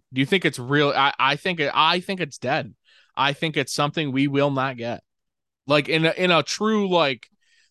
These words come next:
the way The Conjuring and Insidious is and everything and all the haunting parano-,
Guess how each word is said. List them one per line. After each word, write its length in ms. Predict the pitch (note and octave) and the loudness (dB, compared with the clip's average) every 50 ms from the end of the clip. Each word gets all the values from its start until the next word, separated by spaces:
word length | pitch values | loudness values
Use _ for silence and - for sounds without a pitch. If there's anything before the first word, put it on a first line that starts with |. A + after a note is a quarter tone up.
| _ _ | _ _
the 100 | - E3+ | -2 -2
way 340 | D#3+ D#3 E3+ F3+ F#3+ F#3+ F3+ | 0 2 2 2 2 2 0
The 120 | E3 D#3 D3+ | -2 -4 -8
Conjuring 520 | - - D#3 D#3 D#3 D3 D3+ D3+ D3 D3 | -4 -2 -2 -2 -2 -2 -2 -4 -4 -4
and 160 | C3+ B2+ B2 | -6 -6 -6
Insidious 680 | A#2+ A#2+ A#2 A2+ - - D#3+ D3+ C#3+ C3+ C3 A#2+ - - | -8 -8 -8 -6 -4 -2 0 2 2 2 0 -2 -4 -6
is 220 | B2+ A#2+ A#2 A2 A#2+ | -8 -8 -8 -10 -10
and 160 | A#2 A2 A#2 | -10 -8 -6
everything 500 | A#2+ B2 A#2+ A#2 A2 - B2+ A#2+ A#2 A2+ | -6 -6 -6 -8 -8 -6 -8 -8 -8 -6
and 100 | A2+ A#2 | -6 -4
all 140 | B2 B2+ B2 | -4 -4 -2
the 100 | A#2+ A2+ | -4 -6
haunting 600 | - - C3 C3 B2+ - C#3 B2 A2 A2 G#2+ - _ | -4 -4 -4 -2 -4 -4 -6 -8 -8 -8 -12 -12 _
parano-, 340 | - C#3 C3 C3 B2 A#2+ | -4 -2 -2 -2 -2 -4